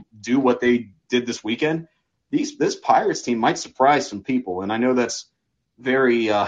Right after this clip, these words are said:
<laughs> risky to say nowadays, but, I mean, they played their hearts out. They beat a top team. They split the series against Chicago in the middle of the week. So anything can happen, especially if these guys stay consistent. So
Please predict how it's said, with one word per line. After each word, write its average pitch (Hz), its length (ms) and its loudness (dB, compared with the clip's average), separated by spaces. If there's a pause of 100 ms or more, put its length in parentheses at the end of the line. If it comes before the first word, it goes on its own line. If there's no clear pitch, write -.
(120)
<laughs> - 120 -14
risky 160 460 0
to 131 100 2
say 165 340 4
nowadays, 101 600 -2
but, 202 360 4 (640)
I 131 100 2
mean, 135 240 0
they 127 140 2
played 156 260 0
their 131 80 0
hearts 151 320 0
out. 165 180 2
They 107 200 -6 (120)
beat 135 140 0
a 131 60 -6
top 139 360 0
team. 139 320 -2
They 117 100 -4
split - 400 -4
the 147 40 -14
series 147 360 -2
against 131 260 -4
Chicago 135 520 0
in 135 60 0
the 113 80 0
middle 127 260 4
of 151 60 0
the 143 60 -6
week. 139 280 -4
So - 360 -6 (420)
anything 226 380 -2
can 143 100 -2
happen, 156 320 2
especially 143 460 -2
if 135 80 -6
these 127 160 -2
guys 127 480 0
stay - 420 0
consistent. 107 560 -6
So 101 380 -4